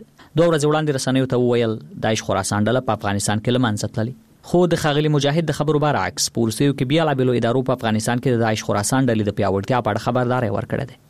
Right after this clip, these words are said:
د مارچ په اته ویشتمه د استرالیا د ستراتیژیکو مطالعاتو انسټیټیوټ په یو راپور کې ولیکل، نه یوازې دا چې په افغانستان کې د داعش خراسان ډلې وړتیا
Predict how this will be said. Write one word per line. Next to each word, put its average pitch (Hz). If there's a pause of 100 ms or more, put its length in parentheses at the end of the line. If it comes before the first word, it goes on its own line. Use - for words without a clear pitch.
(360)
د 117
مارچ 104
په 98
اته 98
ویشتمه 147 (380)
د 127
استرالیا 156
د -
ستراتیژیکو 131
مطالعاتو 101
انسټیټیوټ 101
په 110
یو 107
راپور 143
کې 139
ولیکل، 113 (400)
نه 147
یوازې 143
دا 139
چې 143
په 123
افغانستان 127
کې 131
د 113
داعش 117
خراسان 113
ډلې 110
وړتیا 101